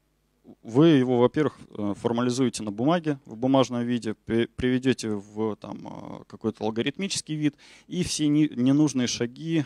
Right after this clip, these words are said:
э, оттуда повыбрасываете. Да, возможно, у вас,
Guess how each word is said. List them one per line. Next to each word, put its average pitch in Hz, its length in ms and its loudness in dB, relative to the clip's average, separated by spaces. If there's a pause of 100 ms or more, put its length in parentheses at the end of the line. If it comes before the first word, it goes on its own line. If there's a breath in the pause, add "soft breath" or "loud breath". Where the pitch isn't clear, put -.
(140)
э, 104 340 -4
оттуда 123 280 -8
повыбрасываете. 110 760 0
Да, 127 120 4
возможно, 131 440 -2
у 120 80 0
вас, 143 220 2